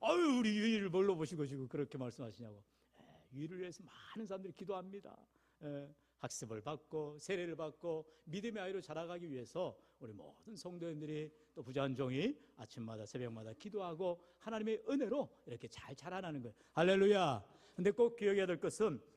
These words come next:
우리 아이들이 야생화가 돼야지 온실의 화초가 돼서는 안 된다는 거예요. 무슨 말인지 아시겠어요? 예. 온실에 있는 화초는 보기는 좋아요. 지금 이렇게, 예, 몬실에서 온 화초들입니다.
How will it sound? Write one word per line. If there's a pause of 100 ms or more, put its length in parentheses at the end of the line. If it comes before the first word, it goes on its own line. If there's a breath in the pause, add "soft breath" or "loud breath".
우리
아이들이 (560 soft breath)
야생화가
돼야지 (200)
온실의
화초가
돼서는
안
된다는
거예요. (600)
무슨
말인지
아시겠어요? (640)
예. (640 soft breath)
온실에
있는
화초는
보기는
좋아요. (340)
지금
이렇게, (200 loud breath)
예,
몬실에서
온 (120)
화초들입니다.